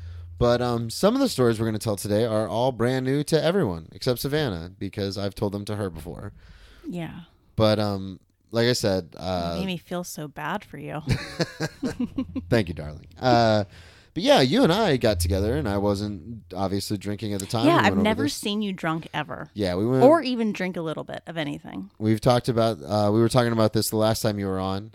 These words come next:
Speaker 1: uh, kinda what it's like to date someone who's sober now and what it's like to, you know, stuff like that. But what I wanted to get into today, since we talked about that on episode seven,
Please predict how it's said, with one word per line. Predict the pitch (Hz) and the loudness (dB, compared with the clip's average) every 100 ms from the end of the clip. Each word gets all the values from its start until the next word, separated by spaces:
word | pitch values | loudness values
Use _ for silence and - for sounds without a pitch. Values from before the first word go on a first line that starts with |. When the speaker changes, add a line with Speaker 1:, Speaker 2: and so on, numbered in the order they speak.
| - | -14
Speaker 1:
uh, | 101 92 85 85 _ _ _ - | -8 -8 -8 -12 _ _ _ -2
kinda | 113 104 | 0 2
what | 101 110 | 2 0
it's | 101 | 0
like | 107 98 | -4 -4
to | 92 | -2
date | 101 101 | -2 -2
someone | 107 98 92 | -4 -8 -6
who's | 98 | -8
sober | - 98 95 92 92 90 | -4 -2 -2 -2 -2 -2
now | 92 110 110 98 92 95 | -2 -2 0 0 -2 -4
and | 95 90 | -6 -4
what | 92 | -4
it's | 92 - | -4 -2
like | 92 90 - | -2 -2 -6
to, | 92 90 | -6 -6
you | 80 | -8
know, | 90 85 85 _ _ _ _ | -8 -8 -10 _ _ _ _
stuff | - 110 | -2 0
like | 110 - | 0 0
that. | 107 104 | 0 0
But | 107 | 0
what | 127 | 2
I | 170 | 2
wanted | 233 190 123 | 4 4 2
to | 110 | 0
get | 113 | -2
into | 110 - 107 | -2 -4 -6
today, | - 92 123 131 104 95 | -6 -4 0 2 0 -2
since | - 101 | -6 -10
we | 110 | -2
talked | 117 107 | 0 0
about | 95 98 98 | -2 -2 0
that | 95 95 | -2 -2
on | 87 95 85 | -4 -8 -8
episode | 95 92 90 85 | -8 -8 -8 -8
seven, | - - 120 95 82 90 | -6 0 2 2 -4 -8